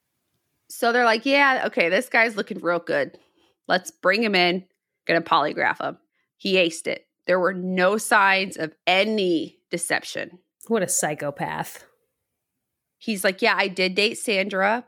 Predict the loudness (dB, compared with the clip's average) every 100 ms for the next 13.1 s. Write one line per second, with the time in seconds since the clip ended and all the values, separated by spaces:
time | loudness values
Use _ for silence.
0 | -2 -2 0 -2 0 0 0 -2 -4 0
1 | 2 2 2 -2 _ _ -18 -14 -10 -6
2 | -4 -4 -4 -8 -6 -4 -2 0 0 0
3 | -4 -4 2 2 2 _ _ _ -4 2
4 | 4 6 4 2 2 0 0 -2 -2 -2
5 | -2 -4 -4 -2 -2 0 0 0 -2 -4
6 | -2 -2 -4 -6 0 2 0 -2 -8 -12
7 | -18 _ _ _ _ -6 0 0 0 -4
8 | -6 -8 -8 -8 -8 -8 -8 -10 _ _
9 | -2 -2 -2 -2 0 4 2 0 -4 -6
10 | -4 -6 -8 -14 -20 _ _ 0 2 2
11 | -2 -6 -6 -6 -12 -4 -2 -2 -6 _
12 | -20 -4 -2 0 0 -2 -2 -2 -2 -2